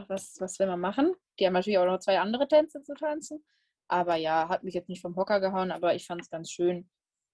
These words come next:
Ähm, ja, vierundzwanzig Punkte waren da auch angemessen, fand ich. Also es war jetzt nicht unfassbar krass, aber es war ganz schön. Also es war jetzt nicht irgendwie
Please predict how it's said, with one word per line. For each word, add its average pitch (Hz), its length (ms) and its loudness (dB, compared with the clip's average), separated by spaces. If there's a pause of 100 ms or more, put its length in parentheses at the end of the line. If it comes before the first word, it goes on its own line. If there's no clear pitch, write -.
(240)
Ähm, 165 520 -2 (580)
ja, 151 380 -2 (300)
vierundzwanzig 180 440 -2
Punkte 180 240 -4
waren 170 160 0
da 160 120 0
auch 165 80 -6
angemessen, 165 520 -6
fand 170 220 -8
ich. 180 200 -12
Also 156 180 -8
es - 140 -14
war 170 80 0
jetzt 170 180 -6
nicht 180 200 -8 (1500)
unfassbar 190 560 2
krass, - 420 -4
aber 165 220 0
es - 180 -10
war 165 140 -4
ganz 156 280 -6
schön. 170 320 -2
Also 165 180 -2
es - 180 -10
war 156 100 2
jetzt 165 220 -2
nicht 170 200 -6
irgendwie 160 500 -8